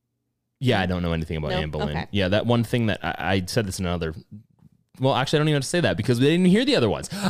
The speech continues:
Speaker 1: Uh, that whole scene in It when, like, It, like, he, like, is processing something and his eyes go in opposite directions.
Speaker 2: You mean
Speaker 1: That's
Speaker 2: It, the clown from
Speaker 1: It, the
Speaker 2: Stephen
Speaker 1: clown.
Speaker 2: King?
Speaker 1: Yeah, It, the movie It.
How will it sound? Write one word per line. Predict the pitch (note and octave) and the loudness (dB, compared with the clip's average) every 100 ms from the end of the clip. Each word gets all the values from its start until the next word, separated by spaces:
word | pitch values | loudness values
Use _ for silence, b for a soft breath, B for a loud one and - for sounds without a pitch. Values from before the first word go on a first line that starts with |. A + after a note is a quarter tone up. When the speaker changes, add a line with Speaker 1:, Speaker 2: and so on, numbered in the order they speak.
| - | 0
Speaker 1:
Uh, | C3+ C#3+ | 0 2
that | E3+ | 2
whole | F3 G#3 | 4 2
scene | - F#3+ F#3+ F#3 | 2 2 4 2
in | D#3+ D3 | 0 0
It | D#3 D#3+ C#3 | 0 2 2
when, | C3+ | 2
like, | A#2+ A2 - | 2 0 0
It, | A#2+ - | 0 2
like, | A#2+ G#2+ - _ | -2 -2 -8 _
he, | C3 B2+ A#2 | -4 -2 2
like, | G#2+ - | 2 0
is | G#2+ | -4
processing | - B2 A#2+ A#2+ B2+ A#2 | 0 0 2 0 0 0
something | B2+ A#2+ A#2+ | 0 0 0
and | |
his | G2 - | 0 -2
eyes | F#2 F#2+ G#2+ G#2 | -2 2 0 2
go | A2 | 0
in | G#2 | 2
opposite | G2 F#2+ A2 | 0 -2 -4
directions. | G#2 G#2 G#2+ | 0 0 2
Speaker 2:
You | G2+ | 2
mean | C3+ | 0
Speaker 1:
That's | - | 0
Speaker 2:
It, | F#3+ - | -2 -2
the | |
clown | F#3 F#3 F#3 F#3 | -8 -6 -6 0
from | C3+ | 0
Speaker 1:
It, | |
the | C3 | 2
Speaker 2:
Stephen | - | 0
Speaker 1:
clown. | A#2 F#2 C2 | 0 0 0
Speaker 2:
King? | G2+ | 0
Speaker 1:
Yeah, | F2 - | 0 -2
It, | F2 - - | -4 -4 -10
the | - | -4
movie | F#2 F2+ | -2 -2
It. | - D#2 | -2 -4